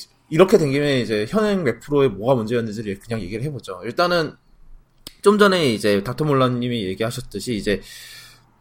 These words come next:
그 열을 못 버티는 거잖아요. 그러니까 이, 그러니까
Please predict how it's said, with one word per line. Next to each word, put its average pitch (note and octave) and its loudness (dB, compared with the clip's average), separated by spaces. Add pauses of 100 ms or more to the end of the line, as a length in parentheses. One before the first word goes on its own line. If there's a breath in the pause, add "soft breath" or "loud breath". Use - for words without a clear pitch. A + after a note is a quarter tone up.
그 G2 -10
열을 G3 8
못 A2+ -6
버티는 D3 2
거잖아요. A2 -6
그러니까 C3+ 0
이, D3 0 (120)
그러니까 E3 2